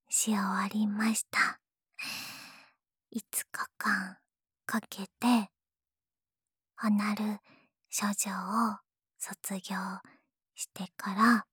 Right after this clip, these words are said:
開発までやってきたんですけど、どうでしたか？お兄ちゃんのホナルも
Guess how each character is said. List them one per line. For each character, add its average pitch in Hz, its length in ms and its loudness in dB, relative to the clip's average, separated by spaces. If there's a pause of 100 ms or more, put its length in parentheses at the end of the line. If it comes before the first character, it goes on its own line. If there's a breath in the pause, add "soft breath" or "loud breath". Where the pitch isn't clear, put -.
(720)
開 220 260 0
発 202 400 -6
ま 202 320 -6
で - 80 -10 (2250)
や 185 100 -4
っ - 20 -6 (200)
て 202 100 -8 (440)
き - 120 -8
た 202 240 -2
ん 202 100 -8
で 202 160 -10
す - 240 -6
け - 160 -10
ど、 233 320 2 (1300)
ど 220 100 2
う 202 420 2 (180)
で - 120 -8
し - 200 -8
た - 260 -10
か？ - 380 -2 (1600 loud breath)
お 220 40 2
兄 226 280 6 (140)
ち - 80 -2
ゃ 202 140 -4
ん 196 120 -6
の 220 340 2 (460)
ホ 220 140 0
ナ 202 240 0
ル 190 160 -8
も 214 400 4